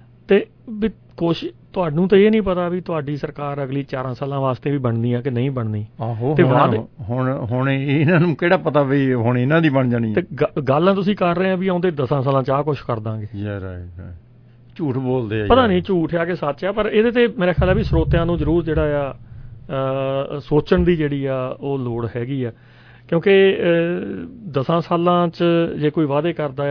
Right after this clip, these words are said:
Speaker 1: ਆ, ਅ, ਤਾਂ
Speaker 2: ਵੋਟਰਾਂ ਨੂੰ, ਵੋਟਰਾਂ ਨੂੰ ਮੇਰੇ ਖਿਆਲ ਸੋਚਣ ਦੀ ਲੋੜ ਆ ਇਹਦੇ।
Speaker 1: ਸਰੋਤੇ ਵੋਟਰ ਸਾਰੇ ਹੀ
Speaker 2: ਹਾਂਜੀ। ਹਮ।
Speaker 1: ਬਈ, ਅ, ਚਾਰਾਂ ਸਾਲਾਂ ਵਾਲੇ ਵਾਅਦੇ ਤਾਂ ਫਿਰ ਵੀ ਚਲੋ ਇੱਕ ਉਹ ਆਸ ਜੀ ਹੁੰਦੀ ਆ ਵੀ ਚਾਰ ਸਾਲ ਸਰਕਾਰ ਰਹਿਣੀ ਆ ਜਾਂ ਪੰਜ ਸਾਲ ਸਰਕਾਰ ਰਹਿਣੀ ਆ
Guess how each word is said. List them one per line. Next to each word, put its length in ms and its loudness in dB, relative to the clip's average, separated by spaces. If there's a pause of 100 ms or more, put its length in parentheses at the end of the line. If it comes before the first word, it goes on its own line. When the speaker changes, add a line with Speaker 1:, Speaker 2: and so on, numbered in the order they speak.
(140)
Speaker 1:
ਆ, 160 -2
ਅ, 20 -18
ਤਾਂ 440 -4
Speaker 2:
ਵੋਟਰਾਂ 360 -2
ਨੂੰ, 200 -8
ਵੋਟਰਾਂ 360 -10
ਨੂੰ 80 -6
ਮੇਰੇ 180 -6
ਖਿਆਲ 160 -6
ਸੋਚਣ 320 -10
ਦੀ 120 -8
ਲੋੜ 260 -14
ਆ 40 -12
ਇਹਦੇ। 360 -14 (260)
Speaker 1:
ਸਰੋਤੇ 420 2
ਵੋਟਰ 380 0
ਸਾਰੇ 280 2
ਹੀ 160 0 (300)
Speaker 2:
ਹਾਂਜੀ। 240 -10 (600)
ਹਮ। 180 -18
Speaker 1:
ਬਈ, 280 2
ਅ, 220 0 (1200)
ਚਾਰਾਂ 280 6
ਸਾਲਾਂ 300 4
ਵਾਲੇ 100 2
ਵਾਅਦੇ 200 2
ਤਾਂ 120 0
ਫਿਰ 200 4
ਵੀ 100 0
ਚਲੋ 320 2
ਇੱਕ 180 -2
ਉਹ 160 4
ਆਸ 280 0
ਜੀ 120 0
ਹੁੰਦੀ 360 2
ਆ 80 4
ਵੀ 100 0
ਚਾਰ 260 -2
ਸਾਲ 180 -6
ਸਰਕਾਰ 420 -4
ਰਹਿਣੀ 280 -2
ਆ 100 -2
ਜਾਂ 140 -4
ਪੰਜ 280 -6
ਸਾਲ 180 -6
ਸਰਕਾਰ 340 -6
ਰਹਿਣੀ 280 -4
ਆ 60 -8